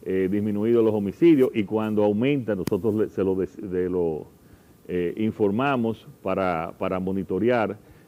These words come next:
ese tema, y ha sido, ha sido bastante exitoso. Tenemos una, apenas unos dos meses,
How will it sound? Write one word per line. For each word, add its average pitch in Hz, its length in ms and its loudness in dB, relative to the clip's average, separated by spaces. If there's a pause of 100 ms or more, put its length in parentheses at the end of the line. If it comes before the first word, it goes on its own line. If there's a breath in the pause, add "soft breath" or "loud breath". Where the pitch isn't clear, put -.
ese 104 200 -4
tema, 107 340 0
y 135 100 0
ha 151 100 2
sido, 165 460 4
ha 117 80 -2
sido 147 260 2
bastante 123 640 -4
exitoso. 92 420 -6
Tenemos 151 320 -2
una, 175 160 -4
apenas 143 320 -2
unos 143 220 -2
dos 135 120 0
meses, 143 400 -8